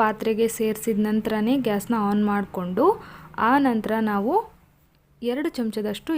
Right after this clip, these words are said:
ಎಣ್ಣೆನ ಸೇರಿಸ್ಕೋಬೇಕಾಗತ್ತೆ. ಎಣ್ಣೆನಲ್ಲೇ ಇದು ಚೆನ್ನಾಗಿ ಫ್ರೈ ಆಗಬೇಕು. Low to medium ಫ್ಲೇಮಲ್ಲಿ ಹದವಾಗಿ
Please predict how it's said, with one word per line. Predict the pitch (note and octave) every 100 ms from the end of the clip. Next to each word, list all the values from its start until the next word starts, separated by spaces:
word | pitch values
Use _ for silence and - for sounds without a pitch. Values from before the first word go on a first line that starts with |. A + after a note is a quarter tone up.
| A3+
ಎಣ್ಣೆನ | G#3 G#3 G#3+ G#3+
ಸೇರಿಸ್ಕೋಬೇಕಾಗತ್ತೆ. | G#3+ G#3 G3+ - G#3 G#3 G#3 G3+ G3 G3 - D4+ G#4+ - - - A#3
ಎಣ್ಣೆನಲ್ಲೇ | A3+ B3 C4 A#3+ A3+ A#3+ D4
ಇದು | A#3 A3+ A3
ಚೆನ್ನಾಗಿ | A3 G#3+ G#3+ A3 C#4+ -
ಫ್ರೈ | G#3+ G#3+ G3
ಆಗಬೇಕು. | F#3+ G3 G3 - E4+ F4
Low | A3+ A3 G#3+
to | A3
medium | G#3+ G#3 G#3+ G#3
ಫ್ಲೇಮಲ್ಲಿ | G#3+ G#3 G#3 A#3 D4+
ಹದವಾಗಿ | A3+ G#3 A3+ B3+ A#3+